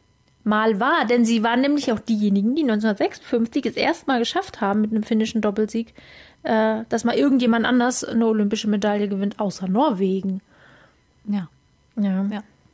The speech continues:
Speaker 2: Und das zeigt's halt auch. Also, dass sie eine Mannschaft waren, die auch gegen das starke Norwegen mal von den Plätzen,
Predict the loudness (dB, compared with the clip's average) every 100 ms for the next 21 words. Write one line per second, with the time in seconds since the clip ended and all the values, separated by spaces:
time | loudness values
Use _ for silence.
0 | _ _ -20 _ _ _ _ _ _ _
1 | _ -20 _ _ _ _ _ -6 -4 -4
2 | -2 -4 -2 -4 -4 -4 -6 -6 -6 -4
3 | -2 -4 -4 -6 -6 -4 -2 0 -2 -2
4 | -6 -4 -2 0 -2 -2 -4 -6 -6 -4
5 | -2 -4 -6 _ _ -4 -4 -2 -2 2
6 | 2 0 -2 0 2 2 2 2 0 2
7 | 0 0 -4 -10 _ _ _ _ _ _
8 | _ _ _ _ _ _ _ _ _ _
9 | _ _ _ 0 2 2 0 2 2 4
10 | 0 2 2 4